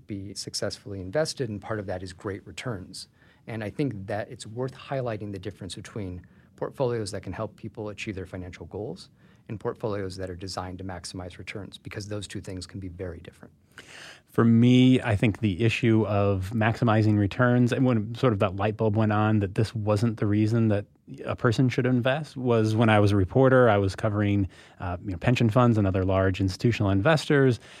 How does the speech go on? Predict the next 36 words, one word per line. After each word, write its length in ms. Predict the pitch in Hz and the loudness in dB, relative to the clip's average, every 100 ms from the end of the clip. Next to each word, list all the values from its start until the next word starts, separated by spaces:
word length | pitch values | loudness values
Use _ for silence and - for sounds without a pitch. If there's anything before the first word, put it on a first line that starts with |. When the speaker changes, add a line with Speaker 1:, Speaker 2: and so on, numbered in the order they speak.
| - | -6
Speaker 2:
and 100 | 107 | 0
they 60 | 107 | 2
were 100 | 104 | 2
getting 240 | 107 110 | 4 4
into 240 | 107 104 110 | 4 4 2
something 240 | 113 107 | 2 2
called 220 | 101 95 | 2 2
liability-driven 1400 | 95 92 98 98 107 104 104 101 98 - - 107 104 101 | 2 2 2 2 2 2 2 2 0 -4 -2 0 2 0
investing, 640 | 92 87 113 113 - 117 110 | -2 0 0 0 0 2 2
which 140 | 107 | 0
is 100 | 165 | 0
essentially, 560 | 165 226 180 156 127 104 - - - _ | 2 2 4 6 6 2 -6 -20 -20 _
you 120 | 180 143 | -2 0
know, 80 | |
trying 320 | 110 151 151 143 | 2 2 2 4
to 100 | 117 | 4
match 640 | 101 104 110 110 - - 120 | 4 4 4 2 -2 -6 -4
the 520 | 107 101 98 95 - | 0 2 2 0 0
risk 320 | 113 131 - - | 2 2 0 -2
of 320 | 107 104 98 | 0 0 0
the 320 | 98 92 87 110 | -2 0 -2 -6
investment 600 | - 95 139 147 147 131 - - | -6 0 0 2 0 0 -6 -2
portfolio 680 | 143 - 139 135 131 131 131 | 0 4 4 6 6 6 6
with 420 | 110 110 104 - - - - | 4 2 0 -8 -20 -12 0
the 300 | 120 107 104 | 2 4 2
sort 240 | 135 113 | 2 2
of, 260 | 104 95 - | 2 -2 -6
uh, 220 | 104 98 | -4 -4
liability 720 | 113 117 110 110 117 113 107 | 0 2 2 4 4 4 2
profile 540 | 101 110 95 101 98 98 | 2 0 2 2 2 2
of, 180 | 98 | 0
of 280 | 101 104 95 | -2 -6 -4
the, 260 | 95 95 95 - | -2 -2 -4 -6
the 80 | |
pension 340 | 107 160 - 151 | 0 0 2 2
fund. 460 | - 131 131 123 | 2 2 4 2